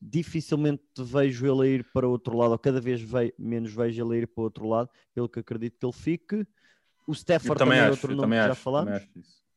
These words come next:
Speaker 1: O Stafford é outro nome que já falámos, que não sabemos quem é que vai para head coach de, dos Lions, se vai querer o Stafford. Eu acho que é, deveria ficar com o Stafford, mas isso são decisões que se faz. E depois é questões de, de rebuild, que alguém quer mandar embora, por exemplo, um Deshaun Watson,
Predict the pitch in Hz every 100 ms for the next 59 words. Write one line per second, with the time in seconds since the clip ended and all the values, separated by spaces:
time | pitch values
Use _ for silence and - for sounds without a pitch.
0 | _ _ - 139 135 135 139 139 139 131
1 | 135 - 127 127 147 - 131 - 127 123
2 | - 131 123 - 127 123 113 120 - 120
3 | 120 127 123 - 131 120 - 110 120 117
4 | 117 110 _ _ _ 110 113 120 120 113
5 | - - 120 110 - 117 117 110 - 123
6 | - - - 101 87 - 104 98 101 98
7 | - - _ _ 107 101 113 117 131 123
8 | 123 131 123 - - 143 - 220 _ _
9 | _ 98 104 113 117 110 120 123 - -
10 | 143 160 - - _ - - 151 147 131
11 | 107 104 - - 123 117 107 123 120 113
12 | 101 117 135 120 147 143 127 _ _ _
13 | 123 120 123 107 _ - 120 120 117 117
14 | 110 104 131 147 113 101 107 107 117 110
15 | 123 - 131